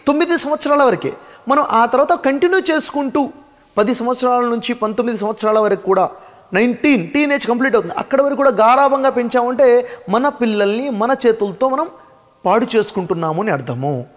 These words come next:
ఈ సమయంలో ఒక భయం అనేది ఉండాలి. ఖచ్చితంగా ఒక భయంతో వాళ్ళకి ఏం చేయాలి, ఏం చేయకూడదు, instructions,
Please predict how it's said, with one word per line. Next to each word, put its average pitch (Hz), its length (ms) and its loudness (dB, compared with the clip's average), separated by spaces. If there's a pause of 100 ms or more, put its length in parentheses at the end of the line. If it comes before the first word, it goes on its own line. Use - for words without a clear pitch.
(240)
ఈ 240 200 2
సమయంలో 196 440 -2
ఒక 262 120 -2
భయం 226 340 -2
అనేది 240 200 -2
ఉండాలి. 170 300 -6 (560)
ఖచ్చితంగా 269 400 -2
ఒక 214 80 2
భయంతో 220 340 0 (280)
వాళ్ళకి 170 240 2
ఏం 247 120 2 (160)
చేయాలి, 151 260 2
ఏం 170 220 2
చేయకూడదు, 202 300 -2
instructions, 277 680 -2